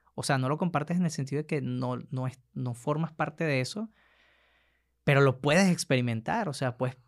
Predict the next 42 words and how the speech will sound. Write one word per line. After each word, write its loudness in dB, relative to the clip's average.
pasar 2
el 2
momento. 0
O -4
sea, -4
siento -2
que -2
el 2
momento -2
es -4
como -4
lo -2
más -2
importante, -6
o -10
sea, -8
es -14
como -6
esa -4
conexión -4
que -6
puedes -6
tener -4
con -6
las -6
personas -4
y -4
compartir -6
algo -4
que -6
le -6
gusta, -4
aunque -8
a -8
ti -6
de -2
repente -4
no -2
sea -4
como -4
lo -6
que -10